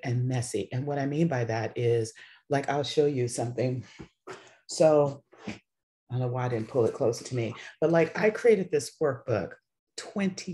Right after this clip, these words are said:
years ago. The only people who've ever seen this are the people in my coaching program.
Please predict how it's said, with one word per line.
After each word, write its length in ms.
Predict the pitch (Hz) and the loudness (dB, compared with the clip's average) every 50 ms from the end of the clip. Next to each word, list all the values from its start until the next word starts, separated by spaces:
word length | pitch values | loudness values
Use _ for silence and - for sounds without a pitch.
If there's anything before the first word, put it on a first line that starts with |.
| 180 - - | -10 -10 -10
years 360 | 143 143 156 147 143 131 - | -8 -6 -6 -4 -4 -6 -6
ago. 300 | 123 - - - - - - _ _ _ _ _ _ _ _ _ _ _ _ - | -8 -8 -10 -10 -12 -16 -18 _ _ _ _ _ _ _ _ _ _ _ _ 2
The 180 | 165 170 170 - | 2 2 2 2
only 420 | - 214 226 240 240 240 254 226 202 | 2 2 2 2 0 -2 -4 -4 -4
people 340 | - - 196 180 - 143 | -6 -6 -6 -2 0 0
who've 200 | 139 165 143 - - - | 0 0 -2 -2 0 0
ever 220 | 160 151 160 151 | 2 2 2 -2
seen 360 | 151 - - 170 165 165 156 | -2 -2 -2 0 0 0 0
this 340 | 127 113 110 113 123 - - - - - - - | -2 -4 -4 -4 -4 -6 -10 -14 -16 -18 -8 -4
are 100 | 151 147 | -2 0
the 100 | 139 143 | 0 0
people 260 | 131 - 170 165 - | -2 -2 -4 -4 -4
in 140 | 104 131 143 | -4 -4 -4
my 140 | 143 131 131 | -4 -6 -6
coaching 360 | 127 - 147 156 - - 127 | -2 -2 -2 -2 -2 -6 -8
program. 460 | 123 - 110 101 - 101 92 - - | -6 -4 -4 -4 -4 -6 -8 -8 -8